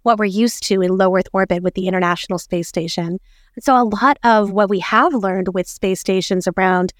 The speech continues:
the Earth is going to tie into this extended mission to the moon with Artemis two and then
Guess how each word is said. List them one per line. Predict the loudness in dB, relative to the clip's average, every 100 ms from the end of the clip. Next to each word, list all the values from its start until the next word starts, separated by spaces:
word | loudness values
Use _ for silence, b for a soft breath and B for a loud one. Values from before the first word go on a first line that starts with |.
| _
the | -4 0
Earth | 2 2 2 -8 _ _
is | 0 0
going | 2 2
to | 2
tie | -2 -2 -4
into | 0 2 2 2 2 2 0 _ _ 0
this | 2 2 -2
extended | -10 _ -2 2 2 2
mission | 2 0 0 -2
to | -4 -2 -2
the | 0
moon | 2 2
with | 2 0
Artemis | 0 0 -6 -10
two | 0 2 4
and | 2 0
then | -2